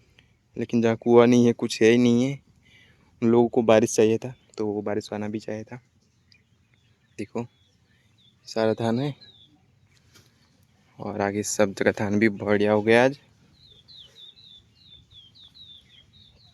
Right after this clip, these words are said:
क्योंकि खातर सब डालते हैं, यूरिया,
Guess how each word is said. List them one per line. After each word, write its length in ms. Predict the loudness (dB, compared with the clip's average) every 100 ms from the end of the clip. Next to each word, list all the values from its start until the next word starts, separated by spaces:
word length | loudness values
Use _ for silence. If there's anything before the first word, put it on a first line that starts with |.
| -20 -20 _ -10
क्योंकि 380 | -4 -4 -6 -18 -18 _ _ _ _ _ _ _ -4
खातर 440 | -4 -2 -2 -2 -4
सब 440 | -16 -16 0 2 4
डालते 340 | 2 2 -2
हैं, 80 | 2
यूरिया, 460 | 4 4 4 0